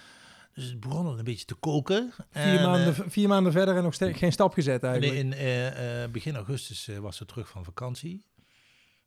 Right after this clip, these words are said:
Speaker 1: En, eh, je kon ook nergens verhalen halen van waarom, waarom kun je niet dat dossier open doen en zo. Dat is am-, eh, overal is privacy, privacy, privacy, hè.
Speaker 2: Hmm.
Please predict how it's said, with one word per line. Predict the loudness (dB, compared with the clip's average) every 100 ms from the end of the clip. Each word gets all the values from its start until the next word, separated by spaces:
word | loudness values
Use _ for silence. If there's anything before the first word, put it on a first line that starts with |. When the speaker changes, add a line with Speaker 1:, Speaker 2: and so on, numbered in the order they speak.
| _
Speaker 1:
En, | -6 -4
eh, | -4
je | -4
kon | -2
ook | 0
nergens | 2 0 -2
verhalen | -4 -2 -2 -2
halen | -4 -6
van | -6
waarom, | -4 -6 -6 -10
waarom | -8 -8 -8
kun | -8
je | -8
niet | -6 -8
dat | -10 -12 -12
dossier | -12 -10 -12 -10
open | -12 -10 -10
doen | -8 -8
en | -8
zo. | -8
Dat | -12
is | -14
am-, | -12 -10 -10
eh, | -12 -12
overal | -10 -8 -6
is | -8 -8
privacy, | -14 -8 -6 -6 -10 -12
privacy, | -10 -10 -10 -12 -16
privacy, | -12 -10 -10 -10 -12
hè. | -12
Speaker 2:
Hmm. | -14